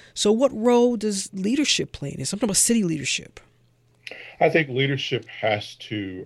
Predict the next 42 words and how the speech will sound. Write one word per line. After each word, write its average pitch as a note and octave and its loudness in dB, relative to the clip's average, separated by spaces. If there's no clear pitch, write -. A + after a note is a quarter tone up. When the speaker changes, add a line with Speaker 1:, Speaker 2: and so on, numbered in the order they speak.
Speaker 2:
uh, F2 -6
rally, F#2 0
uh, F#2 2
community F#2+ 2
residents, G2+ 2
not F2+ 0
just - -4
voters, D#2 -4
but - -18
community E2+ -8
residents, E2+ 0
and F2 -4
to F#2 -4
focus A2 2
on, F#2 -6
we B2+ -2
can't C#3 0
solve A2 6
everything G2+ 2
all E2+ 2
at D2+ -4
once. E2 -8
So G2 2
what A2+ 4
do D3 6
we B2+ 2
put A2+ 0
our F#2 4
time, G2+ 2
our D#2+ -6
attention, F2 -6
our D#2 -8
resources D#2 -12
to C#2+ -8
first? D2 -6
And F#2+ 0
to A2+ 0
the G2+ -6
extent C#3+ 0
that F#2+ 0
we G2 2
are E2+ -2